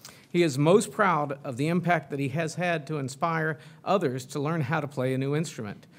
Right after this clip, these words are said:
as well as encouraging others to have pride in their school. Jay has proudly served Bruton High School in several leadership roles as a pals mentor for two years,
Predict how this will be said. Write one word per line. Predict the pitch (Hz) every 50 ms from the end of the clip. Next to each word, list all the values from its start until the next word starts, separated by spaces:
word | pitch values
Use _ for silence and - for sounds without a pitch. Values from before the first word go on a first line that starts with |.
| - - -
as | - 117 110
well | 135 135 147 175 185 180
as | 160 135
encouraging | 151 139 131 - - 208 214 202 165 147 156 147
others | 143 143 147 143 143 143 - -
to | - 139
have | 117 120 117 117 -
pride | - - 156 156 156 160 156
in | 156 151
their | 151 156
school. | - - - 151 123 101 - - - - _ _ _ _ _ - - _ _ _ - _ _ _ _ _ - _ _ - - - _ - -
Jay | 120 156 180 208 208
has | 190 185 160
proudly | - - 175 180 185 190 190 190 185
served | 170 - - 196 190 180 160 135
Bruton | 135 180 190 143 160
High | 139 170 180 170
School | - - - 151 143 139 139
in | 127 113
several | - - 160 170 170 180 165
leadership | 151 160 175 170 170 143 - 156 131 110
roles | 143 147 139 139 147 147 151 - - - - - - - -
as | 120 117
a | 131
pals | 120 - 151 151 151 160 170 156 156 175
mentor | 170 165 170 160 185 185 190 185 185 - - -
for | - - 135 127
two | 127 - 185
years, | 185 190 170 156 151 156 165 160 -